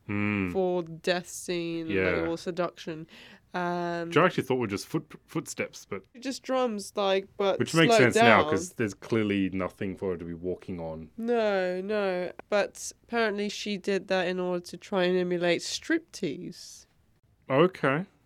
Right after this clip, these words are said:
Speaker 2: Apparently.
Speaker 1: Okay.
Speaker 2: So that was quite interesting.
Speaker 1: So
Speaker 2: And
Speaker 1: just, like, sort of, uh, to emulate the sort of standard track of a, of a sort of a slow striptease?
Speaker 2: I guess an element of striptease of, like, when you're being put in the middle of the room and you're being told to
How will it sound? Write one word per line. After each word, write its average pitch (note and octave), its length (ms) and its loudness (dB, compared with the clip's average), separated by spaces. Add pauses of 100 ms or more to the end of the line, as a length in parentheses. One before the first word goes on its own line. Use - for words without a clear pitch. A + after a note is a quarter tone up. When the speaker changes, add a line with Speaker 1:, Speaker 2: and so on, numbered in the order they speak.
(140)
Speaker 2:
Apparently. E3 640 0 (640)
Speaker 1:
Okay. D#3+ 320 0 (100)
Speaker 2:
So G#3+ 460 -4
that B3+ 180 -4
was C#4 160 -4
quite A3 360 -2 (380)
interesting. G3 920 -4 (300)
Speaker 1:
So A3 160 6
Speaker 2:
And A#2+ 80 6
Speaker 1:
just, A#2+ 340 0
like, A2+ 220 4
sort G#2+ 280 -2
of, F#2 120 -8 (440)
uh, G#3 60 -4 (760)
to B2 260 -4
emulate A#2 440 0
the G2+ 60 -12
sort G2+ 220 -10
of G2 120 -10 (300)
standard G#2+ 680 -4 (240)
track - 500 -8 (100)
of G#2+ 120 -4
a, G#2+ 220 0
of A2+ 200 -8
a G#2 60 -4
sort G#2 200 -10
of G2+ 40 -4
a G2 40 -6
slow G2+ 300 -4
striptease? G#2+ 800 -10
Speaker 2:
I C#4 140 -2
guess F4 320 0
an D#4 140 0
element C#4+ 340 0
of A#3+ 100 -2
striptease A#3 720 -4
of, G3+ 300 -2
like, F#3+ 200 0
when G3 180 0
you're G3 100 0
being F#3+ 280 -4
put - 260 -4
in G3 120 -2
the F#3+ 80 0
middle F#3+ 340 0
of E3+ 80 -6
the F3 100 -2
room F3 380 -2
and E3 160 -6
you're E3 100 -4
being E3 240 -6
told D#3+ 400 -6
to - 60 -20